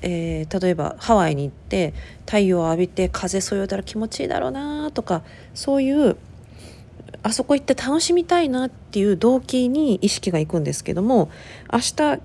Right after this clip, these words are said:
朝、あ、今日いよいよハワイに立つぞってなると、あー、もうなんで成田なんだろう、羽田にしときゃよかったとか、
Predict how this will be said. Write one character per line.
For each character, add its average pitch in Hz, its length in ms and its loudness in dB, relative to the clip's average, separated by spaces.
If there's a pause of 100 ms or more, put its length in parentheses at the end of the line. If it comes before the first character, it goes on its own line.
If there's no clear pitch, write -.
朝、 349 200 4
あ、 202 60 2 (360)
今 320 160 8
日 196 60 6
い - 20 6
よ 240 160 8
い 233 40 4
よ 170 120 6
ハ 226 140 0
ワ 226 100 6
イ 190 60 2
に 160 80 0
立 220 160 -4
つ 170 120 -4
ぞ 165 60 0
っ 156 40 -4
て 156 140 -10
な 160 120 -2
る 151 80 -6
と、 165 340 0
あ 170 260 2
ー、 - 20 0
も 170 200 0
う - 20 0
な 175 100 -2
ん 190 200 2
で 190 100 0
成 185 220 2
田 185 100 -2
な 175 120 2
ん 170 100 -2
だ 160 100 2
ろ 160 100 2
う、 - 20 -4
羽 180 240 2
田 190 100 0
に 196 60 2
し - 40 -4
と 190 100 0
き - 80 -4
ゃ 180 40 4
よ 170 80 4
か 165 140 -4
っ - 40 -12
た - 120 -2
と - 100 -6
か、 160 240 -2